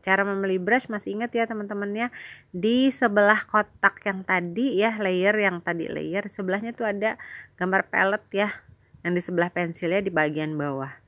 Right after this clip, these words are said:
Kita tap. Nah, ini yang kita mau pilih mana pennya. Saya akan pilih G Pen ya, nih teman-teman ya. Tinggal di back lagi, nanti dia masuk ke sini lagi, masuk ke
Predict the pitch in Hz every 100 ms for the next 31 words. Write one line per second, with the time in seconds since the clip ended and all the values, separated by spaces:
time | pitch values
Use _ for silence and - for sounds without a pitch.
0 | - - _ _ 156 147 - 226 269 _
1 | _ _ _ _ 127 110 120 - 156 170
2 | 180 165 151 143 - 220 214 170 - 165
3 | 160 160 147 151 185 - 160 156 147 147
4 | 165 254 - - - - 196 202 190 -
5 | 185 196 151 160 - 165 151 151 180 190
6 | - 156 151 151 147 - 156 147 143 -
7 | - 135 139 156 156 165 190 175 185 214
8 | - 139 143 185 247 190 165 190 196 185
9 | 170 - 175 - 151 143 143 156 160 151
10 | 147 - - 147 143